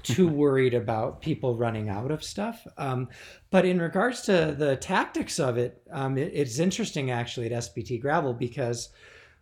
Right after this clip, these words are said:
Speaker 1: um, some people are wearing, um, uh, vests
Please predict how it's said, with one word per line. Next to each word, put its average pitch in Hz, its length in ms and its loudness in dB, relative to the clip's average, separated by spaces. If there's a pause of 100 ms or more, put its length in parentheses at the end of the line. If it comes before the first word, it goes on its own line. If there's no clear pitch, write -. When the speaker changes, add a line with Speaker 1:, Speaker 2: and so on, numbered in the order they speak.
(140)
Speaker 1:
um, 135 440 -2
some 147 320 -2
people 156 360 0
are 135 160 2
wearing, 131 760 0
um, 120 720 -6 (760)
uh, 120 460 -4 (120)
vests 135 640 -4